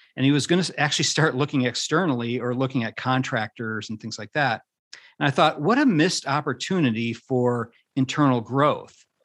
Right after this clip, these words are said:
uh, missed opportunity for cross-functional partnerships, and really the overall development of the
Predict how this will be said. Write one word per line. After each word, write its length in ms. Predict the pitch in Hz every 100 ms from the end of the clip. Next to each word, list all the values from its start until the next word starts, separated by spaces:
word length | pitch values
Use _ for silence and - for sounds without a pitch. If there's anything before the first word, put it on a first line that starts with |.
| _ _
uh, 280 | 113 110 113
missed 220 | 120 156 165
opportunity 360 | 131 160 135
for 400 | 135 127 123 113 -
cross-functional 1160 | - 147 131 - - 139 131 - 131 123 117
partnerships, 960 | - 170 175 165 - 156 156 - - - - _ - -
and 360 | 131 135 135 135
really 240 | 170 208
the 120 | 127 143
overall 360 | 147 143 131
development 560 | 117 120 139 123 127 117
of 140 | 110
the 280 | 117 110 107